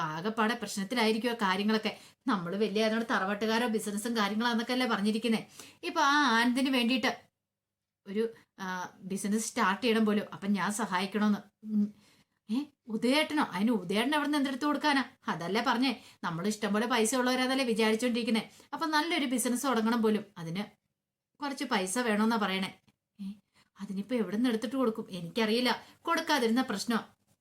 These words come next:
"എന്റെ ഉദയേട്ടാ, എന്തെങ്കിലും കള്ളത്തരം കണ്ടുപിടിച്ചാ പോരെ?" "എന്ത് കള്ളത്തരം? എന്ത് കള്ളത്തരം കണ്ടുപിടിക്കാനാ ഇനി?" ഉം,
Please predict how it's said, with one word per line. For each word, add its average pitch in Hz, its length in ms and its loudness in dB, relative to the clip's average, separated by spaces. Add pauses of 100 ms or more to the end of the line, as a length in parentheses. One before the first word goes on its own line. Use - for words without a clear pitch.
(160)
"എന്റെ 165 180 -8
ഉദയേട്ടാ, 180 420 -2 (260)
എന്തെങ്കിലും 285 440 0
കള്ളത്തരം 254 500 2
കണ്ടുപിടിച്ചാ 233 400 2
പോരെ?" 226 240 2 (200)
"എന്ത് 175 240 -2
കള്ളത്തരം? 226 420 2 (360)
എന്ത് 381 200 -2
കള്ളത്തരം 262 420 2
കണ്ടുപിടിക്കാനാ 254 600 2
ഇനി?" 220 120 4 (340)
ഉം, 208 160 -2